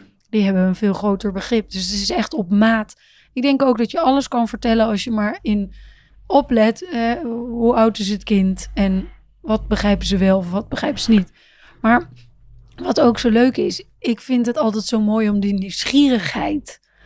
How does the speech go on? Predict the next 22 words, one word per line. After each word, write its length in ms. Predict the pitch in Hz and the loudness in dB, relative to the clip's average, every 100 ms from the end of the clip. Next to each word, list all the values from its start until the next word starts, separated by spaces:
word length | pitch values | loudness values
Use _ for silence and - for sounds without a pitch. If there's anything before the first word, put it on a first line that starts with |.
| - - _ _ | -20 -20 _ _
ehm, 600 | - 208 190 190 185 180 170 _ _ _ _ _ _ _ | 2 4 6 4 2 -2 -8 _ _ _ _ _ _ _
van 280 | - 226 | 0 0
kinderen 420 | 208 226 214 202 311 | 2 0 0 0 2
ook, 260 | 226 226 - - - | 2 2 -6 -20 -4
ook 280 | 233 226 - | 0 0 0
te 120 | 220 | -6
zien. 340 | 175 202 269 | -4 -6 -6
Want 240 | 285 226 - | -4 -4 2
ook, 200 | 240 226 | 2 2
hè, 180 | 214 254 302 | 0 0 -4
ehm, 400 | 320 208 190 214 | -6 -4 -2 -2
nou, 240 | 202 196 175 | -2 -2 -2
bij 140 | 185 | 0
jou 280 | 196 214 202 | 2 4 2
beginnen 380 | 196 - 208 202 | 0 -2 0 0
ze 220 | 190 185 - _ - - - - | -2 -4 -6 _ -20 -20 -20 -2
over 220 | 233 208 | 0 2
de 120 | 214 | 0
bloemen 440 | 196 220 247 214 247 | 2 2 0 -2 -2
en 120 | 214 | 0
de 80 | 202 | 2
bijtjes. 600 | 214 233 254 320 - | 2 0 -4 -6 -6